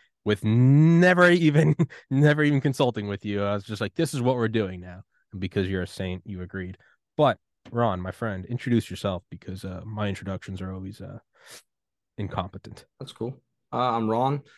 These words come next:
Speaker 2: I go by Can't Sleep on the internet. That's my, that's the name I've been going on for the last, like, probably six or seven years. So my YouTube channel is, and, um, I'm just a day trader, stock trader. I trade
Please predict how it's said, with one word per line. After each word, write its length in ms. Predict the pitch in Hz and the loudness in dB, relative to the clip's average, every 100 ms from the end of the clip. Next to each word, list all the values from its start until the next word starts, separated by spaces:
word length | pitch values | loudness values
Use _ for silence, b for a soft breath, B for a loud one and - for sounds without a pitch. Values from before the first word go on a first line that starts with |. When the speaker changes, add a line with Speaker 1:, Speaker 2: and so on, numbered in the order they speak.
| b _ | b _
Speaker 2:
I 80 | 113 | -6
go 200 | 107 120 | 0 2
by 300 | 117 117 110 | 2 0 -2
Can't 340 | 107 120 113 - | -4 -4 -4 -8
Sleep 360 | - 120 117 | -8 -8 -4
on 140 | 113 104 | -4 -2
the 60 | |
internet. 300 | 107 113 117 | -4 -4 -4
That's 180 | 104 - | -6 -6
my, 160 | 104 98 117 | -6 -4 -4
that's 160 | 110 | -4
the 80 | 113 | -4
name 200 | 110 107 | -2 -2
I've 120 | 101 | -2
been 160 | 104 101 | -4 -4
going 240 | 104 101 | -4 -4
on 180 | 101 104 | -6 -8
for 60 | - | -8
the 60 | 101 | -6
last, 300 | 101 98 - | -4 -6 -10
like, 140 | 95 | -10
probably 280 | - 95 98 | -8 -8 -8
six 320 | - 110 92 | -10 -10 -10
or 40 | 101 | -8
seven 300 | - 98 98 | -6 -6 -6
years. 340 | 98 101 101 _ _ _ _ - | -4 -6 -8 _ _ _ _ -6
So 100 | 127 | -4
my 140 | 101 | -2
YouTube 320 | 107 110 110 | -2 -4 -6
channel 320 | 98 110 107 | -4 -2 0
is, 260 | 107 107 104 | 0 0 -2
and, 320 | 95 90 90 _ - | -6 -8 -12 _ -12
um, 460 | 104 101 95 95 - _ _ | -8 -6 -6 -10 -16 _ _
I'm 60 | 110 | -8
just 120 | 120 | -6
a 20 | |
day 240 | 98 110 113 | -4 -2 -2
trader, 480 | 120 113 113 107 b b b - | -2 0 0 -2 b b b -8
stock 340 | - 147 143 | -2 0 0
trader. 400 | - 127 131 131 | 0 0 -2 -6
I 80 | 104 | -10
trade 380 | - 123 113 | -4 -2 -2